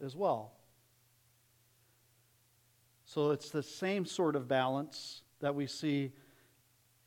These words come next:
Paul even starts in verse one, where he says, "I'm a servant, but I'm a steward." You gotta, you gotta hold that in balance.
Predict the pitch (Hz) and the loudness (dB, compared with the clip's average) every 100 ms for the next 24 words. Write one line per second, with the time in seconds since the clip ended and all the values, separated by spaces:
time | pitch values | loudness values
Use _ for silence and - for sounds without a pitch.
0 | _ _ - 160 202 170 143 139 131 - | _ _ 6 10 10 10 4 2 -2 2
1 | 147 143 - - 147 131 139 127 147 165 | 2 2 -2 -4 -2 0 -2 -4 -2 2
2 | 185 165 151 143 156 139 131 139 143 127 | 2 2 0 0 -2 -2 0 0 -2 -4
3 | - 170 165 160 151 139 139 127 - 208 | -2 0 0 -2 0 0 0 -2 -4 -4
4 | 170 113 107 - _ _ _ _ _ _ | -4 -4 -12 -18 _ _ _ _ _ _
5 | _ _ _ _ _ _ _ _ _ _ | _ _ _ _ _ _ _ _ _ _
6 | _ _ _ _ _ _ _ _ _ _ | _ _ _ _ _ _ _ _ _ _
7 | _ _ 143 135 147 143 151 139 131 143 | _ _ -6 4 4 4 0 0 0 2
8 | 156 151 143 135 131 160 135 127 - - | 4 4 4 2 2 2 0 -4 -14 -16